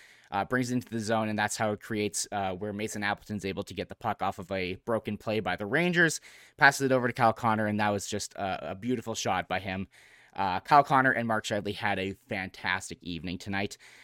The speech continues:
um, although I will, I might get into, uh, some frustrations I had with Scheifele just regarding his effort in the defensive zone, but, um, regardless, a win's a win, right? Um, so as we go through, you know, first period was pretty good,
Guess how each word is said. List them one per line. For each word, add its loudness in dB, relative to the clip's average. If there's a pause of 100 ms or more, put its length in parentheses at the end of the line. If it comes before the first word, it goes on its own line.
(120)
um, -2
although 2
I 4
will, 2
I -2
might 0
get 2
into, -6 (400)
uh, -6
some -8
frustrations -2
I -2
had -2
with -6
Scheifele 2
just -6
regarding -4
his -10
effort -4
in -4
the -4
defensive -6
zone, 6 (480)
but, 4
um, 2 (720)
regardless, 2
a 2
win's 0
a 2
win, -2
right? 0 (540)
Um, 4
so 0
as 12
we 6
go 8
through, 2
you -6
know, -6 (540)
first 4
period 8
was 0
pretty 2
good, 2